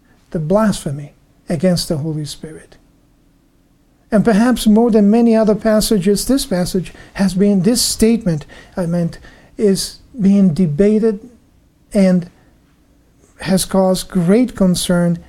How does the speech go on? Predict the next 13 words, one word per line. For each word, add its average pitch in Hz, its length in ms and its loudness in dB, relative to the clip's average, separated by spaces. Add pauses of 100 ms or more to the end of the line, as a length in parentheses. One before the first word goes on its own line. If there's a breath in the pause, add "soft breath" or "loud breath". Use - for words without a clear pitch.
(140 soft breath)
in 190 160 2
many 175 220 0
people's 170 440 -6
lives. - 540 -14 (1500 loud breath)
Blasphemy 202 800 -2 (380)
against 190 400 0
the 190 80 -2
Holy 180 220 -2
Spirit, 170 280 -4
what 233 180 -2
does 285 140 -2
that 247 140 0
mean? 202 460 2